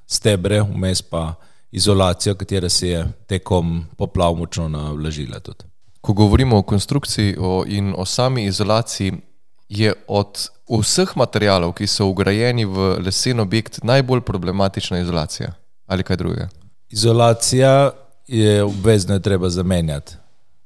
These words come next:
Speaker 1: Predvsem vse te vlaknate izolacije, eh, kjer se zelo napijejo vode.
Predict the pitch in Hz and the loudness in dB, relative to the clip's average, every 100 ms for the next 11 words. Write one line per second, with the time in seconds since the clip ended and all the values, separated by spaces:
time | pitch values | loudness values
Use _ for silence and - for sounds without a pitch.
0 | - - - 101 - 117 113 120 107 107 | -20 -16 -8 -2 4 4 4 2 2 0
1 | 90 92 113 - 107 107 104 104 101 95 | 0 4 2 2 -2 0 0 2 2 0
2 | 95 - 95 92 - - - - 92 92 | -2 -2 0 0 -4 -16 -20 -8 -2 -2
3 | - 90 95 92 92 90 82 90 82 76 | 0 -2 -2 -2 -2 -2 -4 -4 -4 -4
4 | 76 71 73 | -6 -8 -10